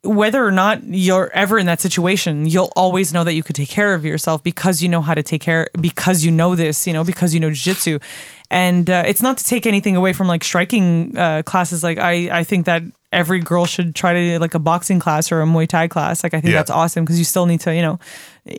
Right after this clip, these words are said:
Speaker 1: stand up at some point or whatever. Uh, but I think jujitsu is really good because it's, it's like the, the, the weaker, the weaker person can, can be,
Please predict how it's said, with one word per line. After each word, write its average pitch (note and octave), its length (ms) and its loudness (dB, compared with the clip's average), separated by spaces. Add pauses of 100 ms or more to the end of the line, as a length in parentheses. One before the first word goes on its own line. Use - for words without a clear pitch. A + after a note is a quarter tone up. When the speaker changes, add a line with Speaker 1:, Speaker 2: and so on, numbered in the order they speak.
(340)
Speaker 1:
stand E3 340 2
up G3+ 140 2
at E3 120 0
some E3+ 160 2
point E3 200 0
or D#3+ 60 2
whatever. D#3+ 380 0 (680)
Uh, E3 520 2
but F3 160 0
I F3 80 2
think G3+ 180 4
jujitsu F#3+ 360 2
is F3 120 0
really F3 220 0
good G3 180 0
because F3+ 400 0
it's, - 280 -2
it's - 200 -4
like D#3+ 240 -2
the, D#3+ 460 2
the, E3+ 120 0 (160)
the E3+ 140 0
weaker, E3+ 760 0 (400)
the E3+ 120 0
weaker E3+ 520 -2
person F3 640 0
can, D#3+ 440 0
can D#3+ 380 2
be, E3 600 -2